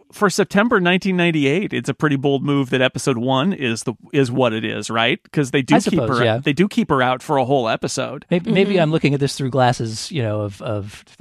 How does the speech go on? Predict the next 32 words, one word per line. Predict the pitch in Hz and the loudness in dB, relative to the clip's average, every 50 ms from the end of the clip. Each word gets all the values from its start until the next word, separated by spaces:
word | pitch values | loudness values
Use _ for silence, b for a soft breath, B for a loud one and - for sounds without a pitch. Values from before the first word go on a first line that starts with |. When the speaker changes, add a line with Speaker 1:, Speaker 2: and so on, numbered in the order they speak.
| - - _ - - - | -20 -20 _ -16 -12 -10
Speaker 2:
of, | 107 98 - - | -10 -10 -10 -10
of | - 151 107 | -10 -8 -6
the | 117 | -6
time | 113 - 135 120 120 117 107 | -2 0 0 0 0 0 -2
that's | 107 - - | -4 -6 -6
passed | - - 113 104 104 104 - - | -2 0 0 0 0 -2 -4 -6
and | 120 101 | -8 -8
the | 110 | -6
kind | - 120 107 104 | -6 -4 -4 -4
of | 104 | -4
shows | - - 110 104 104 104 | -6 -6 -6 -6 -6 -8
that | - - | -10 -12
we | 95 98 | -10 -10
get | 98 92 - - | -10 -10 -10 -8
these | - 92 95 98 | -8 -8 -8 -8
days. | - 101 95 - 123 117 | -8 -10 -10 -10 -10 -10
But | - - - - - _ B B B B B B B B - | -10 -12 -12 -12 -14 _ B B B B B B B B -16
I, | - - - - - - - | -14 -14 -14 -16 -16 -10 -8
I | 185 165 | -4 0
did | 135 165 151 - | 2 2 2 4
find | - 147 131 123 123 | 4 4 4 4 2
that | 120 113 120 - | 2 0 0 -2
sort | - 131 120 113 | -4 -4 -2 -2
of | 107 107 | -2 -2
unsatisfying. | 110 110 - - 110 110 107 104 - - 107 101 101 101 101 | -2 -2 0 2 2 2 2 0 -2 -2 -2 0 0 0 0
And | 107 107 | -2 -2
then | 110 107 107 | -2 -2 -2
more | 110 113 120 127 120 | -2 -2 -2 0 0
and | 113 | 0
more, | 117 120 120 120 120 117 113 | 0 0 0 0 0 0 0
you | 110 104 107 | -2 -2 -2
know, | 110 107 107 | -2 -4 -4